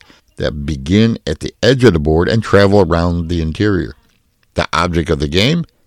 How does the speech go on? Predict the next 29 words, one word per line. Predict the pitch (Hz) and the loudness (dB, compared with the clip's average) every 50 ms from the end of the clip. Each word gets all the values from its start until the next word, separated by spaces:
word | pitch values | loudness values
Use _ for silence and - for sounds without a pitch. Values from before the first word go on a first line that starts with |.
| _ _ _ _ | _ _ _ _
is | - - 78 - | -10 -10 -8 -6
to | - 69 | -6 -8
keep | 67 - - 117 120 - | -6 0 0 0 0 0
your | - 127 123 | -2 -2 -2
path | - - 95 85 85 82 85 - - _ | 0 0 0 2 2 0 -2 -6 -8 _
from | _ - - 71 | _ -14 -12 -12
connecting | - - - 80 90 101 107 - - 117 113 110 107 | -8 -6 -4 -2 0 0 -2 -2 -2 -2 -2 -2 -4
to | - - 85 | -4 -4 -4
an | 80 82 - - | -4 -4 -6 -4
edge | - 113 127 151 143 135 | 0 2 4 4 4 4
of | 135 113 | 4 4
the | 98 98 92 | 4 4 2
game | 85 87 92 101 101 90 | 2 2 0 2 0 0
board. | 82 80 73 65 62 60 - _ _ _ _ _ _ _ _ _ | -2 -4 -4 -6 -6 -10 -14 _ _ _ _ _ _ _ _ _
Outlast | - - 90 95 - - 90 85 78 76 - - - - | -2 0 0 0 0 0 0 0 0 -2 -4 -8 -8 -4
all | - 85 87 90 92 101 | -2 0 2 2 2 2
the | 95 101 98 | 2 2 2
other | 98 92 92 | 2 2 0
players | 82 85 80 78 78 76 | 0 0 0 2 2 0
to | 78 82 | 2 2
win." | 92 104 98 76 62 - _ _ _ _ _ _ _ _ _ _ _ _ _ _ _ - | 2 2 2 0 -2 -6 _ _ _ _ _ _ _ _ _ _ _ _ _ _ _ -12
And | - 85 92 | -8 -6 -4
that's | 123 160 165 - | -2 -2 -2 0
basically | - 135 143 143 - - - - 104 110 123 | 0 0 2 2 0 -2 -2 0 2 4 4
it. | 120 92 67 64 | 4 2 2 0
That's | 73 98 110 - - | -4 -6 -6 -6 -10
the | - 95 87 | -10 -8 -6
whole | 73 101 110 123 | -2 -2 -2 -2
rule. | 110 104 104 95 82 73 | 0 0 0 0 0 -2